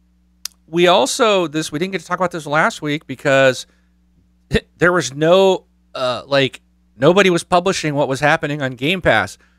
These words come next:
And I was beginning to wonder, like, um, what's happening with Game Pass? Are we not getting games in August? 'Cause they always talked about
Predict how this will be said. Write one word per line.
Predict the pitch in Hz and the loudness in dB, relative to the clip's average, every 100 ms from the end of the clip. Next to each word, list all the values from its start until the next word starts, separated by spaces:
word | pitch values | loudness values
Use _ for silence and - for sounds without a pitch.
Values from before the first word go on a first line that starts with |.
| _ _ | _ _
And | 127 | 0
I | 139 | 0
was | 120 | -2
beginning | 135 156 165 143 | -4 -2 -2 -4
to | 127 | 0
wonder, | 147 175 147 | 0 2 2
like, | 131 120 110 _ | 2 2 0 _
um, | 123 139 135 135 131 131 _ _ | 0 2 4 4 0 -4 _ _
what's | - 226 262 | -4 -2 2
happening | 269 262 247 214 | 0 0 -8 -10
with | 160 | -6
Game | 160 208 190 | -6 -6 -2
Pass? | 127 110 - | 0 0 -4
Are | |
we | 101 123 | -4 -4
not | 95 104 131 | -2 -2 -2
getting | - 156 139 | -2 -2 -2
games | 123 143 131 | -4 -4 -4
in | 120 | 0
August? | 120 151 170 - | -2 -2 -8 -6
'Cause | 113 | -6
they | 123 | 0
always | 131 160 151 - | 0 2 -2 -6
talked | _ 139 - | _ -4 -2
about | 123 120 113 | -2 2 2